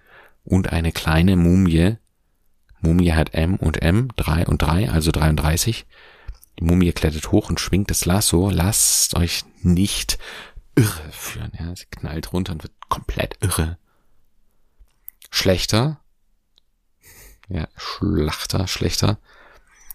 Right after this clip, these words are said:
Umhang, ja, zieht die Schürze als Umhang an, Ferkel dirbt, ja, Ferkel mag natürlich kein schlechter Umhang und verdirbt das Ganze.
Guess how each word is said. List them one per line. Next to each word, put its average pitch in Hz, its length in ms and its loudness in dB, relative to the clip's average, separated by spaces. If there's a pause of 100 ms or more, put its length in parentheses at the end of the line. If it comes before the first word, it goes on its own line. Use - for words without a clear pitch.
(200)
Umhang, 92 600 0 (880)
ja, 87 100 -18 (260)
zieht - 260 -8
die 85 80 -4
Schürze - 400 -2
als - 160 -4
Umhang 85 480 -2
an, 95 260 -4 (600)
Ferkel - 460 -2 (140)
dirbt, - 600 0
ja, 110 240 -6
Ferkel - 460 -4
mag - 360 -2
natürlich 87 360 -4
kein 85 140 0
schlechter - 360 0
Umhang 87 260 2
und - 220 -2 (480)
verdirbt - 800 -6
das - 120 0
Ganze. 110 380 0